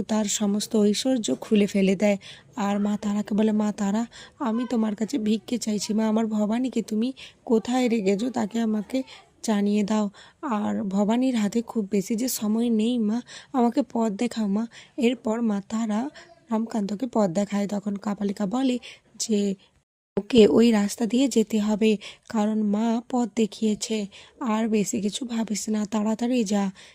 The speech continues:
এরপর রামকান্ত সেই রাস্তা ধরেই এগিয়ে আসে আর দেখে সেই বা-, খারাপ কাপালিকগুলো ভবানীর দেহের ওপরে কী সব তন্ত্রবিদ্যা করছে। এরপর রামকান্ত সেখানে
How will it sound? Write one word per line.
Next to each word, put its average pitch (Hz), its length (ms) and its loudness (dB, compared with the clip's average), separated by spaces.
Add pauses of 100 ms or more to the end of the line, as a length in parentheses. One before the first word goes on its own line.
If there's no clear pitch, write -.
(140)
এরপর 214 260 -2
রামকান্ত 226 580 -2
সেই 214 240 -2
রাস্তা 202 360 -4
ধরেই 220 400 0 (340)
এগিয়ে 220 340 2
আসে 196 240 -2
আর 202 140 -2
দেখে 226 360 0 (460)
সেই 202 200 -2
বা-, 220 240 -8 (600)
খারাপ 208 260 6
কাপালিকগুলো 214 720 4
ভবানীর 208 500 2 (420)
দেহের 214 380 -2
ওপরে 226 380 0
কী 208 180 -4
সব 220 200 -4 (840)
তন্ত্রবিদ্যা 214 680 4 (120)
করছে। 220 420 2 (440)
এরপর 220 300 -4 (280)
রামকান্ত 202 500 2
সেখানে 214 440 -2